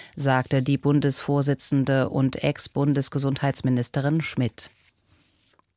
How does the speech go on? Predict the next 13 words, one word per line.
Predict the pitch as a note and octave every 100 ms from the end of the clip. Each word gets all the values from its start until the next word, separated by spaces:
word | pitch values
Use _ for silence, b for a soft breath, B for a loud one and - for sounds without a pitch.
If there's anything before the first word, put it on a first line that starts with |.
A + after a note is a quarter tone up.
| _ _ _ _ _ _ _ _ _ _ _ _ _ _ _ _ _ _ _ -
Ermittler | F3+ G#3 A3 G#3+
haben | G3+ F3+ F3+
ein | - E3 E3+
groß | D#3 D3+ F#3+ -
angelegtes | D#3 F3 F3+ E3+ E3 - D#3+ -
Betrugsnetzwerk | D#3 - F#3+ G3+ - C#3 D3 - - C#3 B2+ C3 -
im | C#3+ C3+
Darknet | C#3+ D3 - D3 B2+ -
mit | C#3 B2+ -
oftmals | D#3 - D#3 D3 C#3+ -
kinderpornografischen | - G3+ F3+ D#3+ - D#3 D3+ D3 C#3+ C#3 C#3+ E3 E3+ E3+
Inhalten | D#3 E3 C#3 C3+ - D3 D#3+
stillgelegt. | - - D3 D#3 C#3+ B2 G#2 - - -